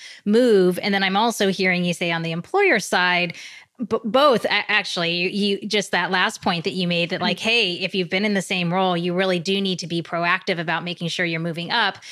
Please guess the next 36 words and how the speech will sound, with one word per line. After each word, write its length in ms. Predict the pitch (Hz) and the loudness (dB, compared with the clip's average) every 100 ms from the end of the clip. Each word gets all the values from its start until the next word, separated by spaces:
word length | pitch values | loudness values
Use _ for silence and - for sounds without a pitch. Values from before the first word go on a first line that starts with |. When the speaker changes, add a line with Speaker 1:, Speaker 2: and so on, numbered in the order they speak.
| - - | -10 -2
Speaker 1:
But 100 | 226 | -2
it's 120 | 233 | 0
encouraging 540 | 226 - 440 370 214 | 0 4 2 2 -2
also 320 | 196 262 302 | 2 2 2
to 120 | 220 190 | 0 -2
hear 260 | 185 190 | 0 0
that 100 | 180 | 0
you're 160 | 165 190 | 0 -2
saying 360 | - 190 190 | 0 -2 0
that 100 | 180 | -2
there 140 | 202 180 | 0 0
are 60 | |
some 280 | 165 - 254 | 0 -2 0
employers 580 | 254 202 190 175 175 170 | 0 -2 -2 2 2 2
out 200 | 175 170 | 0 0
there 140 | 180 | 0
that 120 | 180 180 | 0 2
are 100 | 180 | 2
actually 440 | 190 196 202 190 | 2 0 -4 -4
investing 640 | 185 175 196 - 233 196 180 | -2 -2 -2 -2 -4 -4 -4
in 380 | 175 175 175 | -2 -2 -4
giving 640 | 160 185 190 208 202 190 175 | -4 -4 -2 -2 -4 -4 -4
their 460 | 175 170 170 165 - - - - - | 0 2 4 2 -2 -18 -20 -18 -14
workers, 720 | 214 190 269 277 214 190 180 | -6 0 0 2 4 4 2
their 160 | 202 185 | 0 0
employees, 720 | 180 - 247 247 190 180 - | 0 0 2 2 2 0 0
the 140 | 185 | -4
skill 420 | - - 208 240 | -4 -4 -2 0
sets 560 | 302 - 165 127 - - | -2 -2 -4 -4 -8 -10
to 160 | - 202 | -4 -2
help 360 | 214 208 208 | 0 0 0
themselves, 720 | 214 190 185 202 185 180 180 - | -2 0 0 2 2 2 -2 -4
like, 260 | 202 180 208 | -2 -2 -2
navigate 680 | 180 180 214 208 185 175 185 | -2 0 0 -2 -2 -4 0
that 240 | 170 165 | -2 -2
internal 800 | 185 185 - 190 170 175 170 165 | -2 -2 0 -2 0 0 0 -2